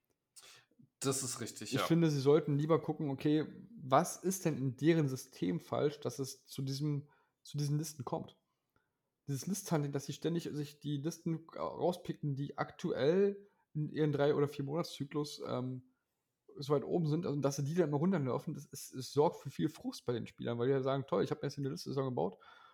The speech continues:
Speaker 2: Und genau diese Liste, klar, ist die, ist die overpowered.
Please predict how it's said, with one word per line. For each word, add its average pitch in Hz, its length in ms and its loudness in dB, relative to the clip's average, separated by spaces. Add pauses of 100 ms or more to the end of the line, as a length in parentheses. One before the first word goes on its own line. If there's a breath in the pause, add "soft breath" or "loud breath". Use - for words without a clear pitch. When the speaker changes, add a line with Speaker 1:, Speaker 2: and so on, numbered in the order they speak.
(140 soft breath)
Speaker 2:
Und 160 280 0
genau 196 360 8
diese 208 200 4
Liste, 185 300 0
klar, 196 280 2
ist - 180 -10
die, 139 180 -4
ist - 300 -14
die 123 200 -6
overpowered. 120 640 -4